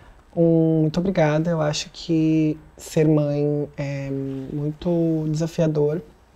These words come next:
É, eu admiro muito, claro que existem mães e mães, né? É, existem mães que não são tão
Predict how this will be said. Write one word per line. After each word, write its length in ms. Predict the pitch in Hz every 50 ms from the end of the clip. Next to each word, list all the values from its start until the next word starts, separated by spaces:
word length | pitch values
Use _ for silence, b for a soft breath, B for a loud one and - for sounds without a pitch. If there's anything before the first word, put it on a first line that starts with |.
| _ B B B B B B B B B B B B B B B - _ _ _ _
É, 600 | - 156 151 151 151 151 147 147 147 147 147 143 147
eu 100 | 147 147
admiro 400 | 151 151 156 156 151 151 156 160
muito, 380 | 165 160 160 165 160 - 175
claro 460 | - - 175 160 151 151 170 175 165 -
que 320 | - - - 170 165 160 156
existem 340 | 156 151 156 156 - 170 160
mães 220 | 151 151 156 160
e 40 | 180
mães, 340 | 175 160 151 160 180 175 180
né? 220 | 165 147 - 190 190 - - - _ _ _ _ _ _ _ - -
É, 360 | 135 131 131 131 127 127 131 131
existem 320 | 135 143 139 - 151 147
mães 220 | 143 135 135 139
que 100 | - -
não 140 | 139 135 139
são 260 | - - 143 143 147
tão 280 | 156 - 139 139 139